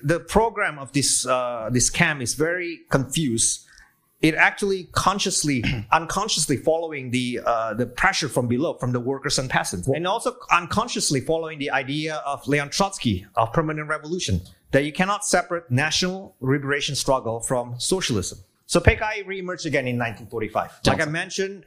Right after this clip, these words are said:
Speaker 1: it has become a Stalinist party by that time. So P K I found itself actually supporting the bourgeois nationalist government, supporting the policy of diplomacy with the Dutch. Because, uh, after the end of the war, they were still following the Moscow policy,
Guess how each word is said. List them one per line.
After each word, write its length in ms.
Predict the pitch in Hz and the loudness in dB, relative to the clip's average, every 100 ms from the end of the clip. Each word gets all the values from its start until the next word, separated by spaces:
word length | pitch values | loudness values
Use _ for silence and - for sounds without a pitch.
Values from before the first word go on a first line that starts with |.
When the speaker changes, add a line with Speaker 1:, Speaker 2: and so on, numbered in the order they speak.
| _ | _
Speaker 1:
it 80 | - | 2
has 160 | 131 131 | 2 2
become 260 | 135 151 135 | 2 2 2
a 60 | |
Stalinist 580 | - 165 156 156 143 - | 0 0 0 -4 -8 -2
party 240 | - 127 147 | 0 2 0
by 140 | 123 | -2
that 160 | 117 - | -4 -4
time. 320 | 117 202 196 - | -2 -2 -6 -2
So 180 | - 156 | 0 2
P 180 | 196 | 2
K 100 | 196 | 0
I 160 | 185 185 | -4 -6
found 360 | - 196 226 220 | -2 0 0 -2
itself 360 | - 139 123 | 0 -2 0
actually 380 | 127 127 - 127 | 0 0 0 0
supporting 680 | 117 - - 190 160 131 127 | 0 -2 0 0 0 -6 -6
the 80 | 120 | -2
bourgeois 500 | 113 131 131 135 139 | 2 2 0 -2 -2
nationalist 480 | 123 110 - 147 - | -2 0 0 0 2
government, 460 | 185 185 113 - - | 0 0 -2 -4 -2
supporting 340 | 117 156 165 | 2 2 2
the 80 | 151 | -6
policy 480 | - 165 180 170 165 | 2 2 2 0 0
of 100 | 127 | 0
diplomacy 520 | 120 131 127 120 135 | 0 2 0 0 -2
with 160 | 127 | -2
the 80 | 131 | 0
Dutch. 520 | 131 165 - - - - - 143 | 0 2 0 -2 -4 -20 -2 4
Because, 320 | 151 190 - - _ - - | 4 4 0 -16 _ -18 -4
uh, 160 | 165 - | -2 4
after 340 | 185 208 240 226 | 4 4 0 0
the 300 | 208 180 - - | -2 -4 -4 4
end 160 | 180 196 | 4 4
of 80 | |
the 80 | 165 | -2
war, 240 | 135 151 135 | 0 -2 -2
they 80 | |
were 100 | 143 | -4
still 320 | 156 - 233 247 - - - - | -6 -2 -2 -2 -8 -14 -6 2
following 400 | 202 214 156 120 | 2 2 -2 -4
the 80 | |
Moscow 460 | 120 151 151 - 147 | 0 0 0 0 0
policy, 580 | - 180 147 110 95 | 2 0 0 -2 -4